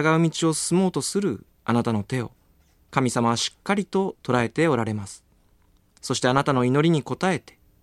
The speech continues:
必ず神様はあなたを引き上げて立ち上がらせてくださいます。神様に喜んでいただきたい。神様の言われることに従ってみよう。そんな風に一年を始めても、私たちは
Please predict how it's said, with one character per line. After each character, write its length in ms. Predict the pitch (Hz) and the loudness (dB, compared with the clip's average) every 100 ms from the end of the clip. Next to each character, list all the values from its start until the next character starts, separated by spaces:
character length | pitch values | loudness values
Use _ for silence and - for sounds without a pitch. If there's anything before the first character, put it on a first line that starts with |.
| - | -8
必 280 | 139 185 226 | -2 0 -2
ず 180 | 107 - _ _ _ - | -6 -18 _ _ _ -6
神 180 | 131 120 | -2 0
様 300 | 113 110 107 | 0 2 2
は 60 | |
あ 40 | 113 | 0
な 80 | 139 | 0
た 160 | 135 | -2
を 80 | 117 | -4
引 60 | - | -6
き 160 | - 185 | -4 -2
上 100 | 202 | -2
げ 80 | - | -6
て 180 | - _ _ _ - | -12 _ _ _ -10
立 180 | 113 | -2
ち 60 | 123 | 0
上 60 | 113 | 0
が 100 | 113 | 0
ら 80 | |
せ 100 | 110 | -2
て 120 | - 165 | -4 -2
く 80 | |
だ 80 | 120 | -2
さ 120 | - | -2
い 80 | 110 | -4
ま 120 | 104 | -6
す。 200 | 98 - _ _ _ _ _ _ _ _ _ _ _ _ | -10 -16 _ _ _ _ _ _ _ _ _ _ _ _
神 180 | 151 143 | -2 0
様 220 | 135 123 | 0 0
に 100 | 123 | 2
喜 280 | 127 151 196 | 2 2 2
ん 80 | 202 | 2
で 40 | |
い 40 | 143 | 2
た 80 | 120 | 0
だ 140 | 117 | -2
き 80 | - | -4
た 160 | 117 | -6
い。 100 | 104 _ _ _ _ _ _ _ | -6 _ _ _ _ _ _ _
神 180 | - 139 | -2 0
様 180 | 131 127 | 0 0
の 100 | 131 | 2
言 120 | 131 | 2
わ 80 | 143 | 2
れ 100 | 160 | 2
る 80 | 170 | 0
こ 120 | 180 | -2
と 80 | 214 | 0
に 100 | 175 | 0
従 240 | - 180 | 0 -2
っ 60 | 208 | -2
て 180 | - 214 | -2 0
み 140 | 214 | 2
よ 200 | 202 110 - _ _ _ _ _ _ _ - | 0 -4 -12 _ _ _ _ _ _ _ -10
う。 60 | |
そ 120 | - | -2
ん 60 | 143 | 0
な 80 | 151 | 2
風 180 | 208 214 | 4 4
に 280 | 151 104 110 | 4 2 -4
一 220 | - 139 | -2 0
年 220 | 127 110 | 2 2
を 60 | 107 | 0
始 220 | 113 151 | -2 0
め 120 | 160 | 0
て 100 | 196 | 0
も、 140 | 117 - _ _ _ _ _ - | -2 -8 _ _ _ _ _ -8
私 220 | 123 113 | -4 -2
た 100 | 110 | -2
ち 160 | - | 0
は 400 | 139 147 110 92 | 2 2 0 -4